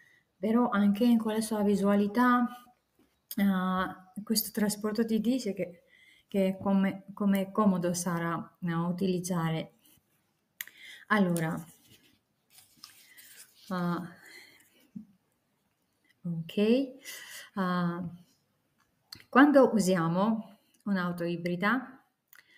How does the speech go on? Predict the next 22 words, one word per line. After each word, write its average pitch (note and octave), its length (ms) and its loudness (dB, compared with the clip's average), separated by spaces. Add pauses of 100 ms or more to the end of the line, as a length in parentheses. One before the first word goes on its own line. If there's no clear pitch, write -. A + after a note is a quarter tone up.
(400)
allora, G3+ 640 -2
mm, E3 300 -6 (1000)
ah, F3 340 0
si F3+ 220 -6
serve F#3+ 440 -4
sempre, G#3 920 -6 (760)
ah, F3 760 -2
in G3+ 180 0
pratica F#3+ 680 0
collegarla F3 720 -2 (120)
a F3 60 0
un-, F3 560 -2 (360)
una F3+ 120 -6
centrale F3+ 640 -2
elettrica F3 880 -4 (180)
che G#3+ 160 -6
funziona F3+ 520 -4
di F#3+ 160 -2
nuovo F3+ 640 -2
o F3+ 120 -4
a F3+ 80 -4
carbone A3+ 760 2